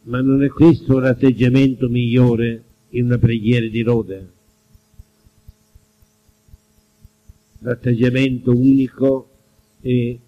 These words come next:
quello di dare. Si viene qui per dare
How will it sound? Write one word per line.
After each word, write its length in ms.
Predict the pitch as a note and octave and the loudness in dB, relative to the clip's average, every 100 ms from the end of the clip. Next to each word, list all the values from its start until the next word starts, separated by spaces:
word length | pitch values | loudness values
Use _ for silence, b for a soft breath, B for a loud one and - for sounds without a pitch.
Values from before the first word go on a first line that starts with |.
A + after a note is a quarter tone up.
| _ _ | _ _
quello 340 | A#2 A#2 A2 A2+ | -4 -2 -2 -2
di 160 | A2+ | -2
dare. 460 | G#2+ G2 F2+ F#2 F2 E2 - _ _ _ _ _ _ _ - _ _ - _ - _ _ _ _ _ _ _ _ _ - - _ _ | -4 -8 -12 -20 -20 _ -20 _ _ _ _ _ _ _ -20 _ _ -20 _ -20 _ _ _ _ _ _ _ _ _ -20 -20 _ _
Si 220 | - A#2+ | -6 -2
viene 340 | A#2 B2+ B2 | 2 2 0
qui 240 | A#2 B2 A#2+ | 0 0 0
per 220 | A#2 A2 | -2 -6
dare 520 | G#2 G#2 F#2 F2 E2+ | -10 -12 -12 -20 -20